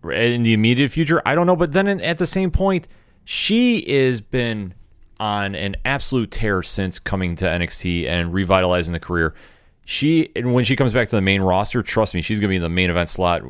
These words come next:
whatever show she's on. Mandy has definitely been putting in the work, and it's showing right here.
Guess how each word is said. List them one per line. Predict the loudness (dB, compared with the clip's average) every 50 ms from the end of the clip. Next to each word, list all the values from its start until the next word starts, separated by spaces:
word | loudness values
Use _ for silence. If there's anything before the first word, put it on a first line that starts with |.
| -16 -16 -14
whatever | -14 -12 -10 -2 0 2 2 2 0
show | 0 0 0 0
she's | 0 -2 -6 -6 -4 -4
on. | -4 -4 -4 -6 -10 -20 -20 -20 _ _ -8
Mandy | -2 0 2 2 2 2 2 2
has | 2 0 0 0
definitely | 0 0 0 0 -2 -4 -4 -2
been | -2 -2 -4 -2
putting | 0 0 0 0 0
in | -2 0
the | 0 2
work, | 2 2 2 2 0
and | -4 -4 -2
it's | -2 -4 -4
showing | -6 -4 -2 0 0 0 0 0 2
right | 2 2 2
here. | 2 2 0 0 -2